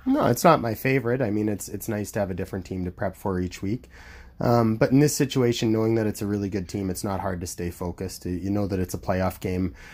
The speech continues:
Um, and despite the fact that the score was what it was in the first game, um, with us being successful, we know,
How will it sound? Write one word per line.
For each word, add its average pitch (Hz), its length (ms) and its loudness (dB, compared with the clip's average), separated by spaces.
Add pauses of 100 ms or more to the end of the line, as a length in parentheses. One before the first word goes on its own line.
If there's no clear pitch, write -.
(260)
Um, 87 520 2
and 117 100 4
despite 120 360 2
the 113 60 -6
fact 107 300 0
that 104 100 -16
the 98 80 -6
score 101 380 -2
was 98 340 -4
what 98 140 -4
it 87 80 -8
was 95 260 -4
in 95 80 -2
the 90 60 -4
first 104 320 -4
game, 90 340 -2 (180)
um, 92 200 -2
with 87 100 -2
us 95 160 -2
being 92 260 -2
successful, 98 500 -4
we 98 160 0
know, 95 340 0